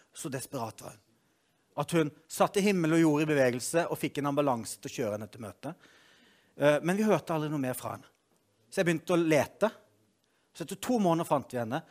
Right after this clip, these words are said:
og da sier hun, «Jeg ble frisk.» «Jeg var på vei å dø, i dag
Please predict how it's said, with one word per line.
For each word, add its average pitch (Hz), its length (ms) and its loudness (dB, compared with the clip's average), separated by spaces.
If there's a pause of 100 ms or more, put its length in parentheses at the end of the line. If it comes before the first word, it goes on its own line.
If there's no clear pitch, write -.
(300)
og 151 80 -10
da - 20 -6
sier 123 320 -4
hun, 120 160 -8
«Jeg 135 160 -8
ble 127 140 -10
frisk.» - 340 -12 (2250)
«Jeg 151 80 2
var 170 100 2
på 139 160 -2
vei 180 220 10 (100)
å 214 80 2
dø, 196 300 6 (500)
i 170 120 2
dag 139 360 -2